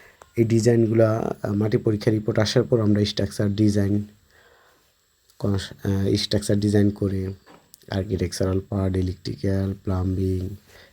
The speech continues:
এবং থ্রি ডি ভিউ, এই totally পর্যায়ক্রমে আমরা কাজগুলা, ডিজাইন পার্টগুলা শেষ করি। Finally আমরা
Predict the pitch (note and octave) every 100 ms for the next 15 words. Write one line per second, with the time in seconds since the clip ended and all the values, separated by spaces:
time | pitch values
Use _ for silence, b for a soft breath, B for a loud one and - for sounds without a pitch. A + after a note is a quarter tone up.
0 | b - F#2+ G#2 - G#2 G#2 G2+ F#2+ F#2+
1 | G2+ b b b b C#3 C#3+ C3+ B2+ C3+
2 | B2 - A#2 A2 A#2+ A#2 A2+ A2 G#2 G#2
3 | G#2 G2 G#2+ A2 G#2 D#3+ A#2 G2+ G2+ G2+
4 | G2+ G2 G#2 G#2 - G#2 - B2 G#2+ G#2+
5 | - B B B B B B _ - G#2
6 | G2 G#2 G#2 G2 G#2